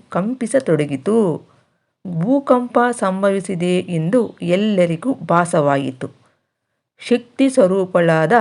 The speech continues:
ಶಾರದಾ ದೇವಿಯು ಅದೇ ಸ್ಥಳದಲ್ಲಿರುವ ಮರದಿಂದ ಹೊರಹೊಮ್ಮಿದಳು. ತಾಯಿ ಶಾರದೆ ಚತುರ್ಭುಜಳಾಗಿದ್ದಳು. ತಾಯಿಯ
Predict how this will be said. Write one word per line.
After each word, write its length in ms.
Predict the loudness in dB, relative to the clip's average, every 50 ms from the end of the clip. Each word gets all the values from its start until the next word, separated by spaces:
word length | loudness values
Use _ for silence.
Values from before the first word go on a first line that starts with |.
| 2 -2 -6 _ _ _ _ -10 -4
ಶಾರದಾ 640 | 0 2 4 4 4 4 4 4 4 2 2 2
ದೇವಿಯು 720 | 0 -2 -2 -2 0 -2 -2 -4 -4 -2 -2 -2 -2 -4 -8 -14 _ _ _ _
ಅದೇ 440 | -4 -2 -2 0 0 2 2 2 2
ಸ್ಥಳದಲ್ಲಿರುವ 840 | 2 2 2 4 4 4 2 2 0 0 -2 -2 -2 0 0 2 2 2 2 0 -4 -12 -20 _ _ _ _ _ _ _ _ -4
ಮರದಿಂದ 600 | 0 2 2 4 4 4 4 4 0 0 2 2 2 2 2 0 -4 _
ಹೊರಹೊಮ್ಮಿದಳು. 920 | -4 0 0 2 0 0 -2 -4 -4 -4 -2 -2 0 4 4 4 4 2 -2 -8 _ _ _ _ _ _ _ _ _ _ _ _ -2
ತಾಯಿ 400 | 0 2 4 4 4 4 4 2
ಶಾರದೆ 720 | 0 0 0 2 2 2 0 0 0 2 2 2 0 -2 -8 _ _ _ _ _ _ _
ಚತುರ್ಭುಜಳಾಗಿದ್ದಳು. 1600 | 0 0 0 2 2 2 0 0 -2 -2 -2 0 2 2 4 2 2 2 0 -4 -2 0 2 2 4 4 4 2 2 0 -2 -4 -10 _ _ _ _ _ _ _ _ _ _ _ _ _ _
ತಾಯಿಯ 520 | 0 2 4 4 6 6 6 6 6 6